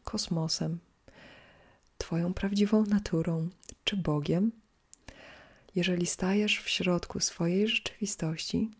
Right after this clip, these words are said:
machasz ręką i mówisz: "Ja jestem", to jesteś w kontakcie z realną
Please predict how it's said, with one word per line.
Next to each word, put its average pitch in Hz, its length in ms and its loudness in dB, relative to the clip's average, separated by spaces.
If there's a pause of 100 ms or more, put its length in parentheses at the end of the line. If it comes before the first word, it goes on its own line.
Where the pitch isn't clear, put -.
(1000)
machasz 170 560 0
ręką 175 480 -2
i 180 100 0
mówisz: 175 580 -2 (580)
"Ja 170 400 0 (160)
jestem", 175 720 -2 (1700)
to 185 100 0
jesteś 202 360 0
w - 100 -12
kontakcie 185 800 -2 (2250)
z - 260 -2 (240)
realną 180 720 0